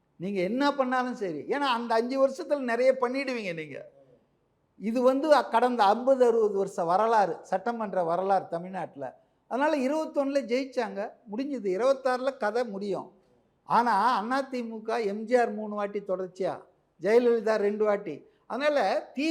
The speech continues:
மு கவுக்கு அஞ்சு வருஷத்துக்கு மேல தமிழ்நாட்டுல மக்கள் ஆள இடம் கொடுக்க மாட்டாங்க. இதுவும் அவங்களுக்கு எதிரா இருக்குது.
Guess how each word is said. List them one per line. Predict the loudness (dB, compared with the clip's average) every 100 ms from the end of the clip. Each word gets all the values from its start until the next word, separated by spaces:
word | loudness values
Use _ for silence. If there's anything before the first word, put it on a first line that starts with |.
| 0
மு | -2 -4 0
கவுக்கு | 2 2 2 0
அஞ்சு | 0 -4 -2 4
வருஷத்துக்கு | 4 2 -6 -6 -4
மேல | 0 0 0
தமிழ்நாட்டுல | -4 -4 -6 -6 -4 -4 -4
மக்கள் | -10 -2 0 0 -4 -20 -12 -4
ஆள | 0 0 2 0
இடம் | 0 -2
கொடுக்க | -4 -4 -8
மாட்டாங்க. | -8 -10 -12 -20 _ _ _ _ _ _ _ -6 -2
இதுவும் | 2 4 4
அவங்களுக்கு | 2 0 2 2
எதிரா | 4 2
இருக்குது. | 0 -4 -6